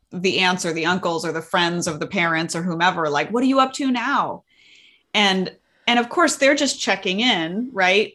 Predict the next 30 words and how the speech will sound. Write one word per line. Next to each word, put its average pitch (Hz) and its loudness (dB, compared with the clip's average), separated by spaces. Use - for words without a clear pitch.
But 202 0
the 196 -4
feeling 214 -2
in 190 -6
so 214 4
many 196 0
conversations 175 -4
and 170 -6
moments 170 -2
in 175 -2
quarter 196 2
life 156 0
is 165 -4
that - 0
you're 180 -2
supposed - 0
to 170 -4
know 185 2
what 165 -2
you're 160 -8
doing. 170 -4
And 185 0
the 190 0
very 208 4
vast 175 2
majority 165 -6
of 160 -10
people 160 -8
just 156 -8
don't 165 -2